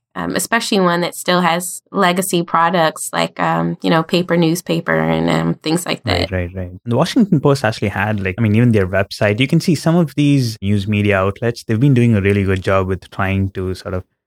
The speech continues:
Speaker 2: evolve and at least, like, the applications that they have out. The other thing that I'm really excited about is, uh, I remember both Don and I were sitting in, uh, DroidCon N Y C and we were listening to your talk.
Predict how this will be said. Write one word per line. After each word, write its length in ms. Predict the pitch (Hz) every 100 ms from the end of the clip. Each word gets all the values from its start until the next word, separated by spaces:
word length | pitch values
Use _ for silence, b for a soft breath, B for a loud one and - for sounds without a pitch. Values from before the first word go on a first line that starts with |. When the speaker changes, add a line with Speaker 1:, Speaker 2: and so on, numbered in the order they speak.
| _
Speaker 2:
evolve 460 | 107 101 98 98 98
and 320 | 92 92 107
at 120 | 107
least, 200 | 131 -
like, 100 | 110
the 120 | 101
applications 680 | 95 - 98 107 107 110 104
that 160 | 101 -
they 80 |
have 300 | 104 101 95
out. 260 | 92 92 92 _ -
The 200 | 139 - 120
other 260 | 160 277
thing 400 | - 139 120 107
that 180 | 104 101
I'm 220 | 104 104
really 380 | 101 113 131 117
excited 480 | 101 - 110 120 98
about 400 | 92 92 95 - -
is, 400 | 95 95 95 107
uh, 240 | 101 90 - _ _ _ _ _
I 80 | 120
remember 460 | 147 277 285 185 117 _ -
both 400 | 107 110 120 110
Don 200 | 113 120
and 100 | 127
I 120 | 113 117
were 100 | 107
sitting 340 | - 113 110
in, 300 | 104 101 101 104
uh, 220 | 98 92 90
DroidCon 600 | 101 95 - 107 101 101
N 100 | 104
Y 120 | 104
C 120 | 101 110
and 100 | 104
we 60 |
were 80 | 101
listening 300 | 104 - 156
to 80 | 113
your 120 | 98
talk. 300 | - 95